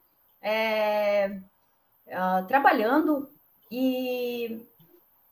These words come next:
em certo momento ele viu um, algo voando muito grande,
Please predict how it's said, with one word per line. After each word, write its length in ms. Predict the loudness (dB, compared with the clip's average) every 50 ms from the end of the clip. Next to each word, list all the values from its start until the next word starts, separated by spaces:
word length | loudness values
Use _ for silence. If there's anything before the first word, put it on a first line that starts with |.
| _ _ -10
em 180 | -4 -2 0 0
certo 400 | 0 2 2 2 2 0 -2 -4
momento 380 | 0 2 4 4 4 4 2
ele 180 | -2 -2 -2 -2
viu 200 | -2 -2 -2 -2
um, 840 | -2 -4 -4 -4 -6 -4 -4 -4 -2 -2 -4 -4 -6 -8 -8 -10 -12 -18 -20 _ _ -10
algo 440 | -2 4 8 8 8 8 6 2 -2
voando 540 | -4 -2 4 10 10 12 12 10 8 4 4
muito 320 | 4 4 2 2 2 0
grande, 680 | 2 6 8 8 8 8 6 4 4 2 -2 -6 -8 -12